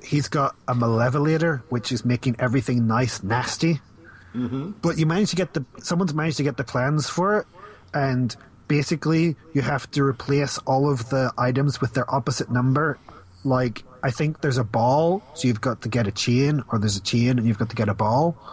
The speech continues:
Speaker 1: you know, and some of it will be puns, you know, that are very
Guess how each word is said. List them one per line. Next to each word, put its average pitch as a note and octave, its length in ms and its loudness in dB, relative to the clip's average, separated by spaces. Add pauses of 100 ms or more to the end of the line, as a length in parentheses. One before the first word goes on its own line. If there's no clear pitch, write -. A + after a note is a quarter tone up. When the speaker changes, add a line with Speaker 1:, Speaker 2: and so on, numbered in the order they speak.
(680)
Speaker 1:
you C3 120 4
know, B2+ 260 2 (360)
and A#2+ 300 2
some - 220 0
of C3 100 2
it C#3 80 2
will B2 100 2
be A#2 120 2
puns, C#3+ 880 2 (280)
you B2+ 120 2
know, A#2+ 180 4
that A#2 100 0
are A2+ 100 2
very A2 320 0